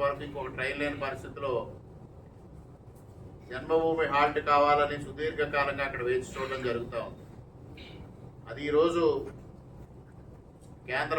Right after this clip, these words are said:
ప్రభుత్వ సహకారంతో, పురంధరేశ్వరి గారి సంపూర్ణ సహకారంతో అది సాకారం అయినందువల్ల నిన్నటి రోజు నుంచి మా ప్రాంత ప్రజానీకం అందరూ హర్షాతిరేకాలు వ్యక్తం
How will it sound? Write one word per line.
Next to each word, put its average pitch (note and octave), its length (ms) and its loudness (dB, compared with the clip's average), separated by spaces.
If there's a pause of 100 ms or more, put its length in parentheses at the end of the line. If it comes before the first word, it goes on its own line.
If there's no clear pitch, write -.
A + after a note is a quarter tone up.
ప్రభుత్వ D3+ 440 0
సహకారంతో, C#3+ 640 4 (1080)
పురంధరేశ్వరి C#3 720 0
గారి C3+ 220 2
సంపూర్ణ C3+ 460 -4
సహకారంతో C3+ 600 0
అది B2 180 -4
సాకారం C3 440 2
అయినందువల్ల B2+ 500 0 (1400)
నిన్నటి C3 380 -2
రోజు D3 260 2
నుంచి D3+ 260 -6 (1800)
మా C3 180 2
ప్రాంత C#3+ 260 4 (120)
ప్రజానీకం C#3+ 540 2
అందరూ D#3 300 0 (120)
హర్షాతిరేకాలు C#3 800 0
వ్యక్తం C3 240 -8